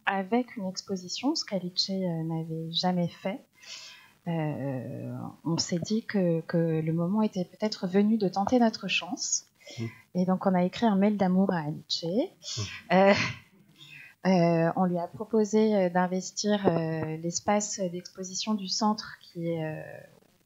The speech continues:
Speaker 1: où peuvent se déployer des expositions, euh, de cinéastes. Vous avez peut-être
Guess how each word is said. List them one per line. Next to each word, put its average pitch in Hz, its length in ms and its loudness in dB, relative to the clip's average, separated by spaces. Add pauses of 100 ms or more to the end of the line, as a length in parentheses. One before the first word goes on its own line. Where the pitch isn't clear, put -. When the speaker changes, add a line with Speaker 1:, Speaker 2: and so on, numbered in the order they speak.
(100)
Speaker 1:
où 147 180 -20
peuvent 226 180 2
se - 140 -2
déployer 185 460 -4
des 175 180 -4
expositions, 185 800 -6
euh, 165 160 -4
de 156 120 -14
cinéastes. 170 720 -6
Vous - 80 -8
avez 160 140 -4
peut-être 165 240 -12